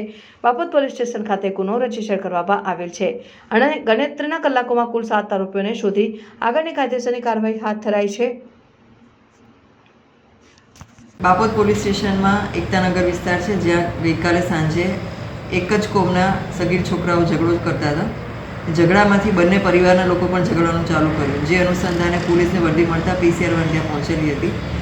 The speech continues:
Speaker 2: અને એ સમયે બંને પરિવાર ઝઘડતા હતા. એમાંથી પોલીસની પી સી વાન પર પણ પથ્થર ફેંકેલો હતો, જેના કારણે પોલીસની વાનને નુકસાન થયેલું છે, કાચ તૂટેલો છે અને તમામની ઉપર રાઇટિંગનો ગુનો દાખલ કરવામાં આવ્યો છે. પોલીસ તરફે ફરિયાદ દાખલ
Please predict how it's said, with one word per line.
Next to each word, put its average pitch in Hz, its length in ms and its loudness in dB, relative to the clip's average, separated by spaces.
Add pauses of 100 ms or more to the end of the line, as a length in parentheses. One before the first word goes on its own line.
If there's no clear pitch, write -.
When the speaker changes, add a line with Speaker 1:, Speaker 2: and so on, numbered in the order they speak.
(100)
Speaker 2:
અને 175 140 -2
એ 196 40 2
સમયે 190 280 2
બંને 180 240 4
પરિવાર 180 340 4
ઝઘડતા 180 340 4
હતા. 180 120 2
એમાંથી 180 460 0 (580)
પોલીસની 190 300 2
પી 185 100 2
સી 196 120 0
વાન 185 140 4
પર 180 180 2
પણ 180 140 2
પથ્થર 175 340 0 (260)
ફેંકેલો 165 360 0
હતો, 147 240 0 (600)
જેના 180 260 6
કારણે 196 420 6
પોલીસની 185 340 2
વાનને 175 580 2 (200)
નુકસાન 170 360 0
થયેલું 160 280 2
છે, - 160 0
કાચ 170 180 2
તૂટેલો 156 420 2
છે 214 160 0 (600)
અને 180 220 4
તમામની 196 460 6
ઉપર 190 280 6
રાઇટિંગનો 170 360 4
ગુનો 170 200 2
દાખલ 185 220 4
કરવામાં 180 340 2
આવ્યો 180 160 2
છે. 196 240 -2
પોલીસ 185 260 2
તરફે 185 180 0
ફરિયાદ 175 320 0
દાખલ 180 240 2